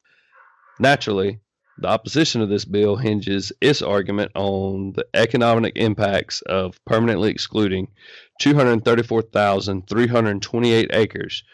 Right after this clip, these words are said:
from potential mining operations without the poss-, possibility of environmental impact studies in the future.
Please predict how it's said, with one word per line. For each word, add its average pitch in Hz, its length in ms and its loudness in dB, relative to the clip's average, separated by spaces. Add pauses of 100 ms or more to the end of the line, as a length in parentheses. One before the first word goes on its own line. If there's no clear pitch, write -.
(260)
from 101 180 -4
potential 123 460 -2
mining 120 400 4
operations 90 680 -6
without 104 300 0
the 95 60 -8
poss-, - 440 -2
possibility 117 840 0 (240)
of 104 160 -2
environmental 104 560 0
impact 117 420 -2
studies 92 320 -6
in - 80 -8
the - 60 -10
future. - 340 -8